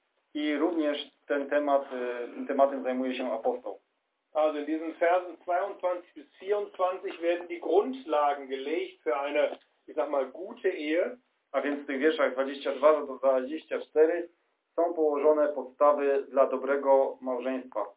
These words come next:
Speaker 2: Die sich herleiten lassen aufgrund der Schöpfungsordnung Gottes.
Speaker 1: które opierają się na tym, e, zasadzie, e, stworzenia, które, która panuje w stworzeniu.
Speaker 2: Wo es nur einen einzigen Maßstab gibt, nämlich Christus und die Versammlung.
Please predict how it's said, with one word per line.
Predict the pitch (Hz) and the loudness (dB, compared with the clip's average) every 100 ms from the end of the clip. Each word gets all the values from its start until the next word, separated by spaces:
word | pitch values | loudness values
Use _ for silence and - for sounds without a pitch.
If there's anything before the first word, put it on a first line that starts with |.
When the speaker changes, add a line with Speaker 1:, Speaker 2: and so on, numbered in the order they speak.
| _ _ - | _ _ -12
Speaker 2:
Die | 139 | -10
sich | 143 - - | -10 -10 -4
herleiten | 196 233 196 180 180 170 | 0 2 4 4 2 0
lassen | 165 165 - | 0 0 0
aufgrund | 151 131 151 180 - | -2 -2 -4 -6 -2
der | 135 | -4
Schöpfungsordnung | - 196 - - 196 - - 151 151 156 147 | -2 -2 -2 -6 -10 -10 -6 -4 -4 -8 -6
Gottes. | 135 131 202 - - - - - _ - | -4 -4 -6 -10 -8 -8 -8 -10 _ -10
Speaker 1:
które | 170 156 135 147 - | -2 4 8 8 6
opierają | 151 135 131 151 156 151 | 0 2 6 8 8 4
się | - 139 143 143 | 0 -2 -2 -2
na | 131 131 127 - | 2 2 2 0
tym, | 131 127 | -6 -4
e, | 123 117 117 117 113 113 110 110 | -4 -2 0 0 -2 -8 -16 -8
zasadzie, | 127 - 156 156 139 123 | -4 2 4 4 4 0
e, | - 113 - - - - - - - | 0 -8 -10 -14 -14 -12 -10 -10 -8
stworzenia, | 123 127 139 127 - _ _ | -4 -2 -2 -4 -12 _ _
które, | 131 131 123 - | -2 0 -2 -2
która | 139 131 | 0 2
panuje | 135 139 127 | 0 0 -2
w | - | -6
stworzeniu. | - 120 127 127 185 - _ _ 127 _ | -4 0 0 0 -2 -6 _ _ _ _
Speaker 2:
Wo | 160 | -8
es | 160 | -8
nur | 156 156 | -6 -4
einen | 160 202 226 | -2 -4 -4
einzigen | 190 185 202 202 - 185 175 | -6 -4 -6 -8 -18 -12 -2
Maßstab | 160 175 170 - 165 - | 0 0 -2 0 2 2
gibt, | 165 165 156 | -6 -10 -10
nämlich | 147 139 - | -10 -12 -10
Christus | 165 165 - 165 - | -6 -6 -6 -10 -10
und | 156 143 | -14 -14
die | 139 | -14
Versammlung. | - 135 123 117 104 | -4 0 0 0 -6